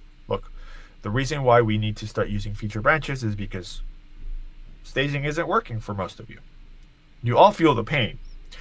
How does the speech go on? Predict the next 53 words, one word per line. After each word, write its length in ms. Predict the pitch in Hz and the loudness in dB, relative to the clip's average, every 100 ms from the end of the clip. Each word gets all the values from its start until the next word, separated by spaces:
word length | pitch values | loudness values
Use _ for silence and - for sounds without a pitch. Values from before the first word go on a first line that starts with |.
| - - | -14 -2
"Yes, 320 | 127 131 120 | 8 10 10
I 120 | - | 6
agree." 360 | 104 95 90 85 - - - | 4 2 -4 -8 -12 -16 -16
"Cool. 180 | 113 - - - - - - - | -14 -16 -16 -20 -18 -20 -20 -2
There's 160 | 123 135 | 0 4
a 60 | |
couple 260 | 135 175 185 | 6 6 6
of 60 | |
solutions 460 | - 147 139 120 110 | 2 0 -2 -2 -2
that 100 | - | -2
we 100 | 104 | -4
can 140 | 95 | -6
approach. 520 | 92 - 69 - - - - | -8 -8 -8 -8 -12 -12 -10
We 80 | 98 | -10
can 100 | 95 | -8
do 140 | 98 | 0
this 300 | 107 180 - | 2 2 2
or 60 | 110 | -4
we 120 | 101 | -6
can 100 | 101 | -4
do 80 | 101 | -4
that. 240 | 87 - | -4 -2
What 120 | 104 | -2
do 60 | 110 | 0
you 80 | 117 | 0
think?" 200 | - - - - - - - - - - - - | -2 -10 -16 -16 -16 -16 -16 -16 -14 -10 -10 6
"Oh, 80 | - | 10
I 100 | 151 | 10
really 280 | 131 131 131 | 8 4 6
like 200 | 120 117 | 4 4
this 160 | 117 | -2
one. 80 | 117 | 0
I 40 | 107 | -4
really 140 | 98 | -4
like 160 | 92 95 | -6 -10
that 160 | - 113 | -12 -6
one." 100 | 117 | -2
"Okay, 220 | 143 127 117 - - - | 2 2 0 -10 -8 6
I've 220 | 135 180 | 8 8
decided 460 | 113 - 85 - - - - - - - - - | 0 -4 -6 -6 -14 -18 -20 -20 -16 -14 -14 -8
that 80 | 113 | -4
we're 80 | |
gonna 140 | 110 107 | -2 2
go 100 | 113 | 2
with 140 | 113 | 2
this 180 | 113 110 | -2 -6
one. 120 | 123 - - - - - - - | -8 -10 -12 -12 -14 -20 -20 -4
And 100 | 123 | 0
if 80 | 120 | 2
it 100 | 117 | 6
doesn't 240 | 151 165 | 6 6
work 180 | 139 120 | 2 4
out, 240 | 104 98 | 4 4